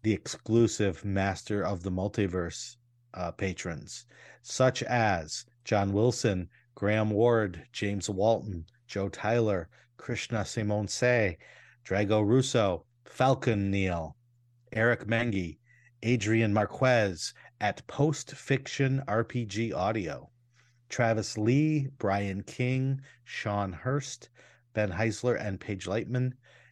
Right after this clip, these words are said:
Andy Edmonds at nerdronomicon dot com, Robin Dermy, Darren Chandler, Evil John,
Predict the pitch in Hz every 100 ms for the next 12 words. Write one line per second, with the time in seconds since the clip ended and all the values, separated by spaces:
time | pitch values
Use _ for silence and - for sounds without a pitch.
0 | _ _ - 104 107 107 92 123 110 98
1 | 87 80 104 - - 101 104 107 104 104
2 | 101 113 113 - 101 95 90 90 - -
3 | 90 87 82 - _ _ _ _ - 101
4 | 104 110 104 120 135 101 85 _ _ _
5 | - 98 101 98 - 123 127 95 78 -
6 | _ 107 110 107 101 87 85 107 104 101
7 | 90 82 82